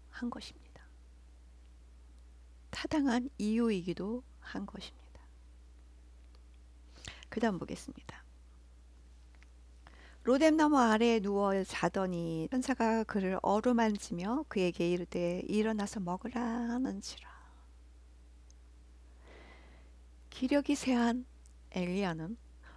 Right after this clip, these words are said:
로뎀나무 아래서 누워 잤습니다. 그러나 그때 천사가 그를 어루만지며 그를 깨웁니다. 그리고 말합니다. "일어나서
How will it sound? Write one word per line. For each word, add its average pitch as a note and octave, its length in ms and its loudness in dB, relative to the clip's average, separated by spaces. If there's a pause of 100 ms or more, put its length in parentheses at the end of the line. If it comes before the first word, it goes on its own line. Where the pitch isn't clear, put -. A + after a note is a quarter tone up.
(140)
로뎀나무 F3 540 -4
아래서 E3 560 -6 (280)
누워 D#3+ 240 -8
잤습니다. - 580 -12 (1900)
그러나 - 200 -8
그때 G#3 500 0
천사가 C#4 580 0
그를 A3+ 400 2 (400)
어루만지며 F#3 1120 -2 (300)
그를 - 260 -18
깨웁니다. - 580 -14 (1120)
그리고 F#3 200 -4
말합니다. F#3 600 2 (840)
"일어나서 F3 760 -2